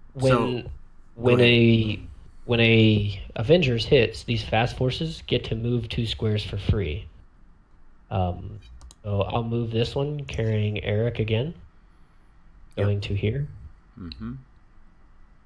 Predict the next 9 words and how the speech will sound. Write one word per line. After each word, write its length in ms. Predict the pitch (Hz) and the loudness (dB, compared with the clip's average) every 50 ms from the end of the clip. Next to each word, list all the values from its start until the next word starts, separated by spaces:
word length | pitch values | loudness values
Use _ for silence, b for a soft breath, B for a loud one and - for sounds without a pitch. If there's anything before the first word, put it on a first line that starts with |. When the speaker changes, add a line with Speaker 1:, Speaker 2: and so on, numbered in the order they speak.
| _ - | _ -4
Speaker 1:
Um, 420 | - 104 101 101 101 98 98 95 90 - | 0 2 4 4 4 4 2 0 -4 -4
and 180 | 107 104 101 104 | -4 -4 -2 0
then 480 | 123 135 139 135 131 127 117 117 - - - | 2 4 4 4 2 0 -2 -4 -4 -2 0
I 100 | 113 107 | 0 0
can 140 | 107 113 113 | 2 2 2
actually 340 | 107 110 107 - - 107 | 2 0 0 -2 -2 -2
running 260 | 104 107 104 101 107 104 | -2 0 -2 -2 -2 -2
shot 460 | - - 107 101 98 - - - - - - - - - - - - - - - | -2 0 0 0 0 -2 -2 -6 -10 -20 -20 -20 -20 -20 -20 -20 -20 -20 -10 -6
into 840 | 117 117 123 127 123 117 - - 113 107 107 104 101 101 98 98 98 | -4 -4 -2 -4 -4 -6 -4 -2 0 0 2 2 2 0 0 0 -2